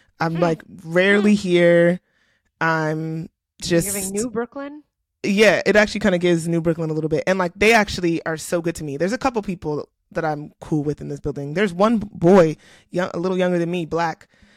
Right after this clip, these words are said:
Speaker 1: I've only seen him one time in my life. And it's so crazy 'cause my building is small.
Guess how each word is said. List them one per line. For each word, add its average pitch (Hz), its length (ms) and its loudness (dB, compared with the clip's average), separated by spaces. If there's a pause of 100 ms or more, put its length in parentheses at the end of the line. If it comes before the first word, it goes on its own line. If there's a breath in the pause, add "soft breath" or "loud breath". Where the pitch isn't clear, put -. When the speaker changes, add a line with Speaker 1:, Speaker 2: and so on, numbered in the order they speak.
(300 soft breath)
Speaker 1:
I've 165 160 -2
only 202 140 2
seen 185 200 -2
him 170 180 2
one 180 260 2
time 180 220 0
in 165 80 0
my 165 100 0
life. 160 300 -2
And 180 80 0
it's 196 140 0
so 196 140 2
crazy 185 280 -2
'cause 170 200 -2
my 170 100 0
building 190 260 -2
is 160 140 -2
small. 156 480 -4